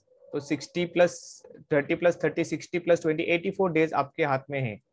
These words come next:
बराबर। तो इसमें बहुत जबरदस्त तरीके से प्रिपरेशन होता है, राइट? तो इसके बाद we are going to launch our two months coaching batch,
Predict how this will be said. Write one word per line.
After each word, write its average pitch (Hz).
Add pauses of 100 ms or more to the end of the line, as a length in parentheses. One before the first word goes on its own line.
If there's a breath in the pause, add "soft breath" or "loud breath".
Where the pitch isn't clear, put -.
(420)
बराबर। 147
तो 160
इसमें 151
बहुत 160
जबरदस्त 160
तरीके 147
से 143
प्रिपरेशन 135
होता 123
है, 107 (440)
राइट? 160 (240)
तो 156
इसके 151
बाद 147 (320)
we 147
are 170
going 160
to 165
launch 135
our 147
two 180
months 156 (1700)
coaching 151
batch, 139